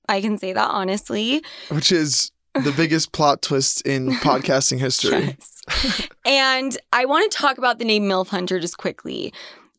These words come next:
Speaker 1: because I think milf Hunter, for new people, they're like, "What the fuck is a milf Hunter?" It was kind of this persona or character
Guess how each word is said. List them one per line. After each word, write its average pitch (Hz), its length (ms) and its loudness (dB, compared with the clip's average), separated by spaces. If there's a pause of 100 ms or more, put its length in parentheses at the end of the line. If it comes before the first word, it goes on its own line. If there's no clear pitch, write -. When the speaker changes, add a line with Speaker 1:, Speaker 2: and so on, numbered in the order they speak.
Speaker 1:
because 240 560 2
I 226 140 0
think 262 240 0 (260)
milf 220 500 2
Hunter, 202 800 0 (260)
for 220 140 0
new 202 180 0
people, 196 400 -2
they're 180 140 0
like, 160 120 0
"What - 120 -2
the 190 100 -2
fuck - 380 -6 (160)
is 175 260 -2
a 185 100 0
milf 175 300 -2
Hunter?" 180 560 -2 (640)
It 269 140 4
was 294 120 2
kind 277 360 0
of 339 100 2
this 311 160 2
persona 220 880 2
or 196 120 0
character 214 880 2